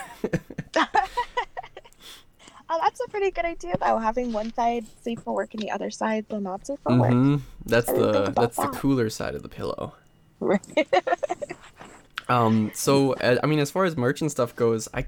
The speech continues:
Speaker 1: I, I like to always ask artists, 'cause I'm also building up myself in this kinda, like, I always see artists are super creative, but the business side is also kind of the, you know, entrepreneurial side that I'm always interested in too.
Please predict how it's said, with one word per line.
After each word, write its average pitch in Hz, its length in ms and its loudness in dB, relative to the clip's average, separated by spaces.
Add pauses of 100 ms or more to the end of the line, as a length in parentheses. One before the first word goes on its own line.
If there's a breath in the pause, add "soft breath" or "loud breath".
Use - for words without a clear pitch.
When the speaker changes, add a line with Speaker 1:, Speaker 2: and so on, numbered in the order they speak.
Speaker 1:
I, 139 100 2 (120)
I 143 100 4
like 190 260 4
to 226 120 -2
always 151 260 6
ask 117 340 0
artists, 107 300 2
'cause 110 300 -2
I'm 113 120 2
also 127 240 2
building 113 360 0
up 101 80 0
myself 98 420 -2
in 98 60 -2
this 98 120 -6
kinda, 92 460 -4 (100)
like, 95 420 -4
I 110 120 2
always 147 220 4
see 139 120 2
artists 113 360 4
are 104 180 -2
super 135 320 -2
creative, 110 560 2
but 104 180 0 (300 loud breath)
the 107 80 0
business 127 380 2
side 110 240 4
is 104 120 0
also 107 360 0
kind 104 240 -4
of 101 100 -4
the, 95 160 -2
you 87 60 -4
know, - 60 -6 (100)
entrepreneurial 107 760 0
side 104 260 0
that 101 100 0
I'm 98 160 -2
always 101 280 -2
interested 104 440 -4
in 95 160 -2
too. 104 300 -2